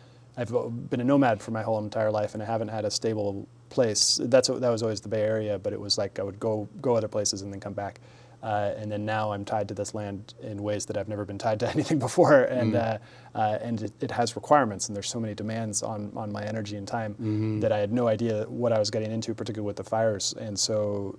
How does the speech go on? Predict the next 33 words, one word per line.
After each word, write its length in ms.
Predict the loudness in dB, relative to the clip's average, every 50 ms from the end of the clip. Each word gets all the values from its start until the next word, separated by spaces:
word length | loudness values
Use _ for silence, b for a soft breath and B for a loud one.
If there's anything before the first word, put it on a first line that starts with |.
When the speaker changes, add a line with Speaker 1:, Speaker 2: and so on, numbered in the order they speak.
| -10 -8
Speaker 1:
uh, 400 | -4 -4 -2 -2 -2 -4 -6 -6 -4
but 140 | -2 -2 0
it's 160 | 0 -2 -2
now, 400 | -2 -2 -2 -2 -2 -2 -4 -6 B B B B B B B B B B B -4
um, 500 | -2 0 0 -2 -2 -4 -6 -8 -8 -10 -12 -18 -16 0 2
but 120 | 2 2
it's, 160 | 4 2 0
it's, 380 | 0 -2 0 2 2 2 0 -2 -4
it's 120 | -8 6 10
beautiful 280 | 12 12 12 10 4
as 120 | 2 8 6
well, 140 | 6 6 6
'cause 160 | 0 -2 0
I 40 | 0
already 160 | 0 0 0
have 160 | -2 -4 -4
a 80 | -4 -6
template 420 | -6 -6 -6 -6 -4 -4 -6 -6 -6
that's 160 | -6 -6 -4 -4
already 160 | -4 -4 -6
filled 240 | -4 -4 -2 -2 0
out 160 | -2 -2 -4
for 120 | -6 -10
me 100 | -10 -10
as 160 | -10 -10 -8
well. 260 | -6 -6 -6 -6 -10 -12 -10
Which, 320 | -10 -10 -8 -10 -12 -12 -8
but 100 | -10 -8 -6
the, 120 | -6 -8
the 200 | -8 -8 -10 -8
blue 220 | -4 -2 0 0 0
sky 240 | 0 -2 -2 -2 -2
development 520 | -2 -4 -2 -4 -4 -4 -8 -12 -14 -16